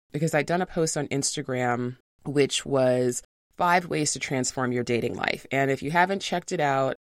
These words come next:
I'm at Dear Franny on Instagram, D E A R F R A N N Y. And it was a great post. You know,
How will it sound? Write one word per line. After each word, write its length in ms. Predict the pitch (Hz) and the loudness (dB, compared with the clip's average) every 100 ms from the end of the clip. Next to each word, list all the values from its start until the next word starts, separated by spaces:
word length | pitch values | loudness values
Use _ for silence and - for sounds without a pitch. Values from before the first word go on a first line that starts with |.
| - | -2
I'm 180 | 139 - | -2 -2
at 200 | 147 - | -4 -2
Dear 220 | - 165 | -2 -2
Franny 540 | 175 - 156 160 160 - | 0 -2 -2 0 0 0
on 120 | 147 | -2
Instagram, 680 | 143 - 151 139 135 135 131 | -2 -2 -2 0 0 -2 -4
D 340 | 135 147 160 | -4 -4 -4
E 160 | - 160 | 0 0
A 40 | |
R 460 | - 143 139 143 - - | 2 2 2 -2 -4 -4
F 220 | 139 - | -4 -4
R 200 | 135 143 - | -2 -2 -2
A 240 | 131 139 | -2 -2
N 200 | - 127 | 0 -2
N 220 | - 160 147 | 0 -2 0
Y. 360 | 120 120 151 - - | -2 -2 -4 -4 -2
And 760 | 156 151 151 143 143 143 139 - _ _ - | 2 4 4 2 0 -4 -6 -10 _ _ -2
it 60 | 170 | 0
was 120 | 160 | 2
a 40 | |
great 200 | 190 240 | 2 2
post. 440 | 226 196 196 196 151 | 6 6 6 0 -4
You 100 | 139 | -4
know, 260 | 131 - | -2 -6